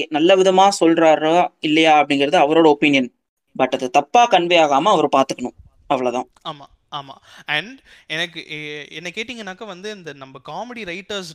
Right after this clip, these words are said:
Speaker 2: ட்ராக் ரைட்டர்ஸ்ன்னு இருக்காங்க இல்லையா, அவங்க வந்து
Speaker 1: ம்.
Speaker 2: எனக்கு, என்ன,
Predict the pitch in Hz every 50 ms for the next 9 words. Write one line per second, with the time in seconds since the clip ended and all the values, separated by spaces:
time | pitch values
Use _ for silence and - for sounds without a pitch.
0 | _ _ 175 175 202 - - 196 180 175 _ 180 180 170 - 190 185 170 - 156
1 | 143 - 160 151 143 135 131 131 135 135 131 _ _ _ _ _ - _ _ 139
2 | 147 156 165 170 165 156 165 175 180 170 160 - 165 143 147 156 151 151 156 151
3 | 151 143